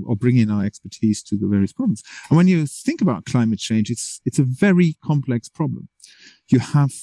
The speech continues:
obviously the complexity of weather or climate, right? So obviously they're not the same, but they, it is a complex system,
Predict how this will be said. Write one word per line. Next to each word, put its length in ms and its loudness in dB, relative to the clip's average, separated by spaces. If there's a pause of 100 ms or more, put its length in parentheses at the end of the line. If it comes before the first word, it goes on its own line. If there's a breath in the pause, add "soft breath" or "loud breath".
(220)
obviously 460 2
the 120 0
complexity 760 0
of 180 -2
weather 380 0 (520)
or 420 2 (220)
climate, 420 2 (180)
right? 280 -2
So 380 -2 (320)
obviously 300 2
they're 80 4
not 180 -2
the 80 0
same, 300 0
but 100 -4
they, 160 -2 (380 loud breath)
it 100 4
is 140 2
a 80 -4
complex 920 -4
system, 640 -2